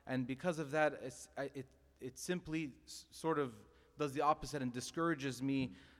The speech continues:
um, from really fighting very hard against, against some of my passions. Then, of course, we have the thorns, which are those when they have heard, go out and are choked with cares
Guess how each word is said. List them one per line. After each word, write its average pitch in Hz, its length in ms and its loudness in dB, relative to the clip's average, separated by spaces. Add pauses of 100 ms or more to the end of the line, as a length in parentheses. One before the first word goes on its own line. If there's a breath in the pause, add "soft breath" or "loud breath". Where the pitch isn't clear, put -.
(100)
um, 123 400 2
from 131 260 2
really 151 480 0
fighting 139 380 0
very 131 200 -2
hard 131 300 2
against, 123 400 -2 (260)
against 123 440 -6
some 120 180 -2
of 107 80 -8
my 113 160 -4
passions. 110 640 -4 (1500 loud breath)
Then, 170 140 4
of 156 140 -2
course, 185 260 -2
we 151 100 -2
have 151 200 0
the 135 140 0
thorns, 131 580 2
which 131 240 -4
are 131 160 0
those 147 380 0
when 139 120 0
they 139 120 0
have 123 140 -2
heard, 156 340 2
go 131 200 0
out 151 280 4
and 135 120 -2
are 123 120 2
choked 151 400 -4
with 127 180 -6
cares 139 460 0